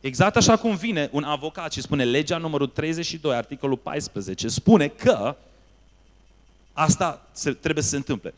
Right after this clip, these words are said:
Tu vii la Dumnezeu și spui în felul următor: „Doamne, așa cum”, tu, tu vii la Dumnezeu și spui: Doamne, uite, Tu ai spus în cuvântul Tău, mi-ai promis că asta e pentru mine astăzi.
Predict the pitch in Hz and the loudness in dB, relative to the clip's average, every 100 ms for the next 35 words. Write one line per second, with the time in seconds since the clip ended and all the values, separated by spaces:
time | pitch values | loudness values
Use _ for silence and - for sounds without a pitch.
0 | _ _ 220 214 254 240 226 196 226 208 | _ _ 2 4 4 4 2 2 2 0
1 | - 226 208 208 202 196 123 - _ _ | -4 -4 -4 -4 -4 -4 -6 -8 _ _
2 | _ _ _ - 170 226 247 - - - | _ _ _ 0 4 4 4 0 -18 -20
3 | _ _ - 214 220 208 - - - _ | _ _ 2 4 4 2 -2 -8 -20 _
4 | 135 175 190 202 214 214 202 190 170 170 | -2 0 4 4 2 2 2 2 0 -2
5 | 180 185 147 202 131 - 190 240 - - | -4 -2 2 2 2 -2 2 2 0 -2
6 | 185 175 - 156 139 175 185 180 165 151 | 0 0 -4 -10 -6 -6 -4 -4 -4 -2
7 | 143 139 190 175 - - _ _ 180 214 | -2 -2 -2 -4 -6 -10 _ _ -4 -2
8 | - - 139 - 151 - 156 147 160 175 | -2 -2 -4 -6 -6 -4 -4 -2 -2 0
9 | 151 - 143 117 - 85 - | -2 -4 -6 -8 -8 -14 -18